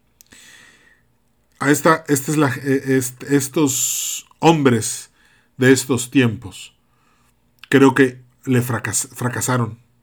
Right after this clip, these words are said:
como generación. Yo los llamo la generación abúlica, porque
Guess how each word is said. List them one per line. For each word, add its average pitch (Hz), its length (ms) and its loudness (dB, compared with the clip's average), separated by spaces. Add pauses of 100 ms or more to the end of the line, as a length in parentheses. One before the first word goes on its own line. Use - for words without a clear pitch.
(140)
como 104 220 -10
generación. 101 640 -10 (1080)
Yo 98 100 -14
los 104 160 -6
llamo 113 200 -2
la 98 100 -6
generación 98 520 -6
abúlica, 117 680 0 (1700)
porque 123 640 0